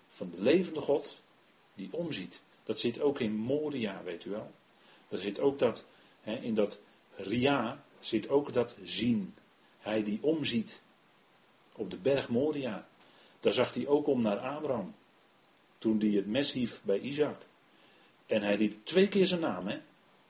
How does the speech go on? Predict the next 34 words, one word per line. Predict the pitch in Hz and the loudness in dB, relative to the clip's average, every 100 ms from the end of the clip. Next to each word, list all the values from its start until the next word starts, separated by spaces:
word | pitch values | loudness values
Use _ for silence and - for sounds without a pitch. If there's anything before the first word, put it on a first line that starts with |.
| _ | _
Abraham, | - 170 170 170 160 - | 2 4 6 4 2 0
Abraham. | 165 170 135 107 92 - _ _ _ _ _ _ _ _ _ _ _ _ | 2 4 4 2 -2 -10 _ _ _ _ _ _ _ _ _ _ _ _
En | - 98 | -10 -6
hij | 95 | 0
hoefde | 98 92 | 0 -2
hem | 92 | -4
niet | 104 139 - - _ | -6 -8 -12 -20 _
te | 120 | 0
doden, | 113 120 104 139 - - - | 4 4 4 -4 -8 -20 -10
maar | 110 92 | -4 -2
hij | 95 92 | -4 -2
kreeg | 113 104 90 - - _ | 4 4 4 -10 -20 _
Isaac | 127 110 107 92 - - | -4 2 2 0 -8 -6
bij | 104 95 | 2 4
wijze | 101 160 190 | 6 4 4
van | 202 | 0
spreken | 185 - 147 95 - 123 - - - | -2 0 2 2 -2 -8 -12 -20 -14
wel | - 107 160 196 | 0 2 2 0
uit | 185 185 | -2 -2
de | |
doden | 185 196 196 | -2 -2 -2
terug. | 196 220 - - - - - _ _ _ _ | -4 -6 -6 -14 -20 -20 -20 _ _ _ _
Het | - | 0
was | 92 | 0
in | 92 | 0
feite | 92 156 165 - | -2 0 0 0
opstanding | 139 - 175 180 185 | -2 0 -4 -2 -2
uit | 185 | -4
de | 185 | -6
doden | 185 202 170 | -4 -4 -4
daar, | 92 82 85 | -6 -8 -10
hè, | |
op | 180 131 | -12 -6
Moria. | 117 92 90 85 | -4 -4 -6 -10